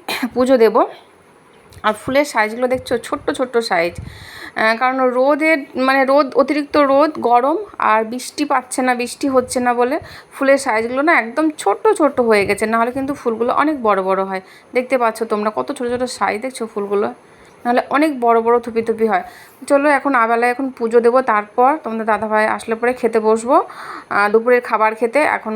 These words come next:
মোটামুটি কটা বাজবে, মনে হয় একটা পেরিয়ে গেছে, হ্যাঁ, একটা পেরিয়ে গেছে এরকম টাইমে। তো চলো, গাছের ফুলগুলো তুলে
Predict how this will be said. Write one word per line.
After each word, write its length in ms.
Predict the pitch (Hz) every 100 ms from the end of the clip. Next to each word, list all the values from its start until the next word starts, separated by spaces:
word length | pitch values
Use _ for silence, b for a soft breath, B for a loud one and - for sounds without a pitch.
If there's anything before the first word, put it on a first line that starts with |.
| 214
মোটামুটি 320 | 214 214 214 214
কটা 200 | 208 220
বাজবে, 240 | 254 233 208 202
মনে 120 | 208 220
হয় 100 | 220
একটা 160 | - 214 220
পেরিয়ে 320 | 208 214 226 214
গেছে, 220 | 190 190 202 208 226
হ্যাঁ, 160 | 208 196
একটা 160 | - 240 233
পেরিয়ে 220 | 240 240
গেছে 140 | 220 214
এরকম 220 | 214 226 233 - B B -
টাইমে। 260 | 214 247 262
তো 60 | 233
চলো, 180 | 214 190 190 220
গাছের 240 | 208 220
ফুলগুলো 300 | 220 208 220 220
তুলে 160 | 226